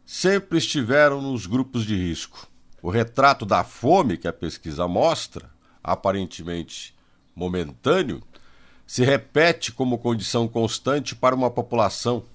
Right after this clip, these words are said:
que já amarga essa situação faz tempo. A maioria dos que passam fome no Brasil são mulheres, pretos,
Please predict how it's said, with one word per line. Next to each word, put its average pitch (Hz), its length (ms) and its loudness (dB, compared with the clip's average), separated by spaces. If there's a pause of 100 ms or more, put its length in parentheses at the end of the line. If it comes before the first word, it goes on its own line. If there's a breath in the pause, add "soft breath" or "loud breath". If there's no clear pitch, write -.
(140)
que 104 80 -6
já 110 180 2
amarga 95 800 2 (160)
essa 98 320 -4
situação 92 560 -6
faz 92 260 -4
tempo. - 480 -10 (760 soft breath)
A 90 100 -2
maioria 107 480 4
dos 113 180 -4
que - 140 -10
passam 107 500 0
fome 127 640 -2 (180)
no 85 80 -12
Brasil 82 540 -2
são 95 220 -4
mulheres, 110 840 -2 (260)
pretos, - 680 -2